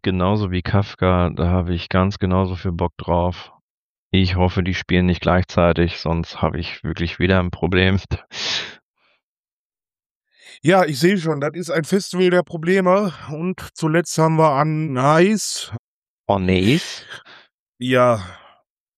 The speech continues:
Speaker 2: Weiß ich jetzt nicht, wie man das mit den zwei Punkten auf dem I ausspricht. Ich wüsste tatsächlich auch nicht, wo es auf meiner Tastatur ist. Aber,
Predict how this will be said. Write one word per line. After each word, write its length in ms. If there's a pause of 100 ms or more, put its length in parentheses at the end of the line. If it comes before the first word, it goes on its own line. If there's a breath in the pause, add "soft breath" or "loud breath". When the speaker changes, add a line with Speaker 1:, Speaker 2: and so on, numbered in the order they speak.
(800 loud breath)
Speaker 2:
Weiß 300
ich 80
jetzt 240
nicht, 240
wie 80
man 160
das 160
mit 140
den 100
zwei 260
Punkten 320
auf 180
dem 100
I 180
ausspricht. 720
Ich 260
wüsste 360
tatsächlich 400
auch 60
nicht, 200
wo 140
es 100
auf 100
meiner 220
Tastatur 600
ist. 220 (380 loud breath)
Aber, 480